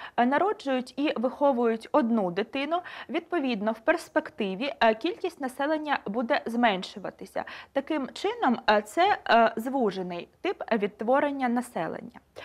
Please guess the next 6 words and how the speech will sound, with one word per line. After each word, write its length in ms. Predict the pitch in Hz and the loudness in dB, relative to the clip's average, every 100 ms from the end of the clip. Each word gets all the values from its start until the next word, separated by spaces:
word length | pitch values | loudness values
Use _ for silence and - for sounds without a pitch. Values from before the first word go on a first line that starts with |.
| - - | -14 -8
Якщо, 500 | 254 302 - 427 453 - | -6 -6 -4 -4 0 4
е, 320 | 254 247 240 | 6 8 6
чоловік, 500 | 233 277 262 311 - - | 2 -4 -2 -4 -4 4
е, 160 | 240 - | 4 4
і 80 | 262 | 0
жінка 560 | 202 190 185 208 269 | -4 -6 -6 -2 -2